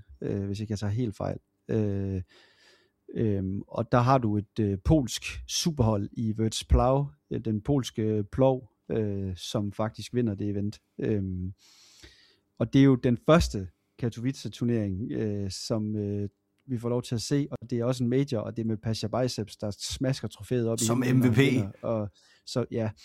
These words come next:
Speaker 1: Så der er bare så meget nostalgi forbundet med det i dag, men på det tidspunkt følelser og, og, og realiseringen af, okay, er det det her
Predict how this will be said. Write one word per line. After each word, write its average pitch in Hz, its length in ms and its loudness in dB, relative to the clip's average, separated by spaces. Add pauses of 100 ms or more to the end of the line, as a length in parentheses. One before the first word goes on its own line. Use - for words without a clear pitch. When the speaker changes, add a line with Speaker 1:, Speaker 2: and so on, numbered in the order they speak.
(240)
Speaker 1:
Så - 140 0
der 139 100 2
er 143 40 2
bare 147 220 2
så 170 380 -2
meget 147 520 -2 (600)
nostalgi 139 680 -2
forbundet 131 340 2
med 123 120 0
det 123 80 -2
i 113 140 -4
dag, 156 240 0
men 117 160 -2
på 127 80 -6
det 165 160 -2
tidspunkt 131 480 -4 (120)
følelser 160 400 -2
og, 107 440 -8
og, 117 480 -2
og 117 240 -4
realiseringen 123 640 0
af, 120 200 -4
okay, 139 420 -2
er 120 40 0
det 120 180 0
det 175 120 10
her 131 180 2